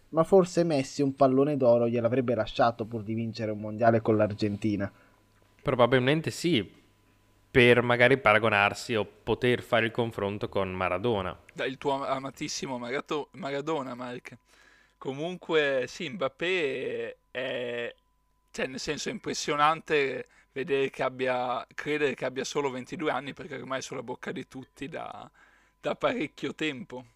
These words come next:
Speaker 3: in quanto già nel duemiladiciassette, quindi si parla di quasi quattro anni fa,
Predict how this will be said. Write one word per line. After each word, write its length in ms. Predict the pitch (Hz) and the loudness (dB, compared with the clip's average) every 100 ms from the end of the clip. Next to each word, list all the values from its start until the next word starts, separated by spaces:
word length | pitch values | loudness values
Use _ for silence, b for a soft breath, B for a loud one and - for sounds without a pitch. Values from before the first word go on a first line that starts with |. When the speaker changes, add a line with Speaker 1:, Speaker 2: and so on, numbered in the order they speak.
| _ | _
Speaker 3:
in 120 | - | -18
quanto 400 | 104 147 143 - | -8 -4 -4 -6
già 180 | 202 143 | -4 -2
nel 240 | 139 131 127 | -2 -6 -8
duemiladiciassette, 1040 | 127 135 139 135 131 135 - 139 131 - | -10 -6 -4 -4 -4 -8 -4 -4 -4 -8
quindi 220 | - 123 | -12 -14
si 140 | 131 - | -14 -6
parla 400 | 135 127 123 123 | -4 -4 -4 -8
di 280 | 127 127 123 | -8 -10 -8
quasi 320 | 147 131 190 | -6 -6 -6
quattro 400 | - 139 - 147 | -6 -6 -6 -10
anni 200 | 127 156 | -10 -10
fa, 300 | - 131 127 | -8 -8 -8